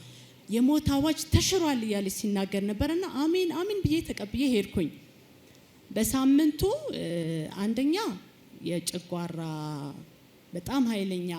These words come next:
አሲድ የጨጓራ አለብኝ። እ፣ ማግሪን ይላሉ፣ ኮሌስትሮል ይላሉ።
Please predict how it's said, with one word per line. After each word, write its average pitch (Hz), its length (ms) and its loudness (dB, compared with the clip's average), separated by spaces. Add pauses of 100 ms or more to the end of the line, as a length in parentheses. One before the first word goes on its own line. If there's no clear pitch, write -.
አሲድ 170 360 -8
የጨጓራ 165 540 -4 (380)
አለብኝ። 170 520 -6 (460)
እ፣ 156 100 -12 (260)
ማግሪን 185 520 -2
ይላሉ፣ 170 400 -2 (880)
ኮሌስትሮል 185 680 0
ይላሉ። 175 400 -2